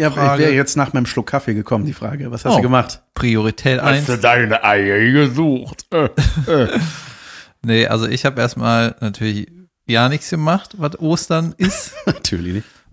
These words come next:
Speaker 2: Und, ähm, ich hab aber ein paar Tage vorher, ich glaub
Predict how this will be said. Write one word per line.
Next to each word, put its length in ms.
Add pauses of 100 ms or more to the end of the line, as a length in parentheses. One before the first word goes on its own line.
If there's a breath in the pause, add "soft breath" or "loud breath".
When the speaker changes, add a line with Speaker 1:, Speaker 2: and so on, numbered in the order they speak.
(180)
Speaker 2:
Und, 600
ähm, 640 (300)
ich 160
hab 80
aber 200
ein 120
paar 160
Tage 260
vorher, 480
ich 120
glaub 200